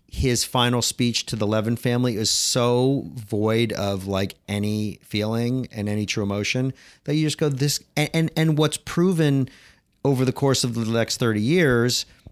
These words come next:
is that he continued to get in trouble. He continued to be a sociopath and a drug addict. And, um, you know, again, in a way, justice has kind of been served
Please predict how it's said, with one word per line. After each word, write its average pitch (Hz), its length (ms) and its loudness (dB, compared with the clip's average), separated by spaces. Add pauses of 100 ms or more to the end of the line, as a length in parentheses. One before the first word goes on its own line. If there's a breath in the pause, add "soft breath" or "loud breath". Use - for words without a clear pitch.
(240)
is 147 200 0
that 170 300 2 (400)
he - 180 -2
continued 202 640 2
to - 100 -2
get 107 180 2
in 101 60 0
trouble. 92 360 0
He 139 180 0
continued 185 680 2
to 135 80 0
be 113 100 0
a 107 40 2
sociopath 107 720 0
and 104 80 0
a 98 40 -2
drug 101 260 0
addict. 92 340 0 (380 loud breath)
And, 123 400 2
um, 123 540 2 (140)
you 147 120 0
know, 127 160 4
again, 131 600 2
in 117 180 0
a 113 40 2
way, 120 240 2
justice 120 440 0
has 113 240 0 (500 soft breath)
kind 127 200 0
of 110 200 -2 (840)
been 113 180 2
served 120 720 2